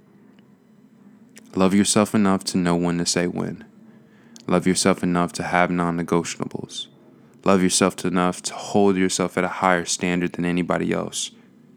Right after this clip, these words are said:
But do not become a liability with yourself.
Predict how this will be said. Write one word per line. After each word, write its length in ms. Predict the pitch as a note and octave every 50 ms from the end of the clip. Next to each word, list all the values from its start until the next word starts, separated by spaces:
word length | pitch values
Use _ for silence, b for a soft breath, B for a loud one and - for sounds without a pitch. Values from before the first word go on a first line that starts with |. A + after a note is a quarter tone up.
| B B B _ _ _ _ _ _ _ _ _ _ _ _ _ _ _ _ _
But 160 | - F#2+ - -
do 140 | G#2 G2
not 300 | F2 F2+ F2+ F#2 F#2 D#2+
become 300 | E2 F#2+ - - - F#2
a 80 | E2+ E2+
liability 800 | E2 E2 D#2+ D#2+ D#2+ D#2+ D#2 - - A2 A#2 A#2+ A2 F#2+ F#2 F2
with 280 | E2+ F2 F2 - - -
yourself. 580 | E2+ - - - E2 E2+ - - - - -